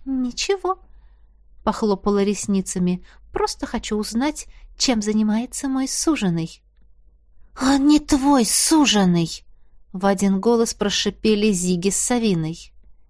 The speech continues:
«Ничего, это временно», заверила их и направила руку на бревно. «Закрутись, завертись, под окном приземлись».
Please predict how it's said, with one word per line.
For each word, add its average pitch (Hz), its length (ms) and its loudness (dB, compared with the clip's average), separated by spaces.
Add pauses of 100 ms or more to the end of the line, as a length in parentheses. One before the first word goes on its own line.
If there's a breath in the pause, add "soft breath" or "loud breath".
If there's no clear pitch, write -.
(120)
«Ничего, 330 460 0 (540)
это 311 280 0
временно», 170 680 0 (500)
заверила 226 600 0
их 294 320 -6
и 294 40 -2
направила 294 720 0
руку 247 340 -2
на 226 160 0
бревно. 196 640 0 (600)
«Закрутись, - 880 -4 (100)
завертись, 262 840 0 (280 loud breath)
под 320 200 4
окном 311 640 2
приземлись». 285 920 0